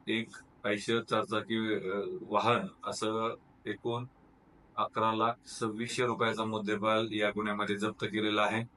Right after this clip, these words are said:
सदर गुन्ह्यामध्ये आरोपितांनी मालाची वाहतूक करण्याकरिता शेतीमालातील लिंबू यांचे पोत्यांचे सहारा घेत लिंबू मालाच्या खाली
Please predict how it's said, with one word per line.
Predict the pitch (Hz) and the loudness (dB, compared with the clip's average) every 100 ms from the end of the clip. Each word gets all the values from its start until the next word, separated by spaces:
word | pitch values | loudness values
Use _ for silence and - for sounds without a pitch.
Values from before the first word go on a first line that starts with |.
| - - - - - - - - | -20 -20 -20 -20 -20 -20 -20 -6
सदर | - 113 123 | -2 2 2
गुन्ह्यामध्ये | 117 123 120 120 123 | 2 0 0 2 2
आरोपितांनी | 113 113 139 120 120 113 95 117 - - - | 2 0 0 0 2 0 -2 -8 -20 -20 -6
मालाची | 104 110 113 123 | 0 2 2 2
वाहतूक | 110 107 120 120 - - - | 0 0 -4 -2 -10 -10 -4
करण्याकरिता | 104 107 107 110 107 117 120 - - - - - - | -2 0 0 0 2 2 2 -4 -20 -20 -20 -20 -16
शेतीमालातील | - 123 131 123 120 117 123 117 | -2 0 2 4 4 2 0 0
लिंबू | 120 120 123 107 98 _ _ - - - | -2 0 0 0 -4 _ _ -20 -20 -10
यांचे | 110 110 104 110 113 117 110 - - - | 0 0 0 0 0 -2 -6 -12 -20 -2
पोत्यांचे | 113 107 117 113 104 120 117 | 0 2 2 2 -2 -2 2
सहारा | 113 107 110 | 2 4 2
घेत | 110 110 - _ - - - - - - - - - - | 2 0 -2 _ -20 -20 -20 -20 -20 -20 -20 -20 -20 -8
लिंबू | 104 110 117 123 131 139 127 | -4 -2 0 0 0 0 -2
मालाच्या | 117 113 113 110 117 | 2 4 4 4 0
खाली | - 110 110 123 127 | 2 0 2 0 -2